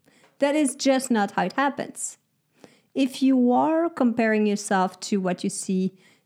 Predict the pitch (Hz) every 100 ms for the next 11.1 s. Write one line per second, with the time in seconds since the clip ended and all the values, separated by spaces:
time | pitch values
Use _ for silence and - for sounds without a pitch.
0 | - 226 233 285 240 185 170 214 277 -
1 | - - _ _ _ _ _ _ 269 285
2 | 294 302 302 - 294 285 - - - -
3 | _ _ _ _ _ _ _ 226 220 220
4 | 240 254 330 349 349 - - _ _ _
5 | _ _ _ _ _ _ 269 226 - 226
6 | 175 - - - _ _ _ _ - -
7 | - - 202 208 240 233 - - 220 214
8 | 214 214 208 233 269 - - 330 403 381
9 | - - - - _ _ _ _ _ _
10 | 208 208 233 254 277 - 285 330 269 214
11 | 208